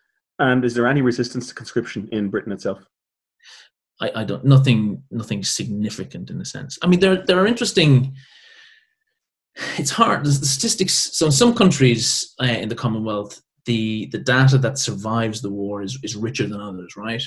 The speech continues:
Speaker 2: So, for instance, there, there is a sense in, in places where the data is rich, such as New Zealand, where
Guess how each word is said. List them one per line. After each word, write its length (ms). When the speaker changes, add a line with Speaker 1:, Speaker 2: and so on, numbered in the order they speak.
Speaker 2:
So, 200
for 220
instance, 720
there, 320
there 240
is 140
a 60
sense 840
in, 680
in 120
places 360
where 160
the 60
data 280
is 120
rich, 220
such 160
as 120
New 100
Zealand, 540
where 540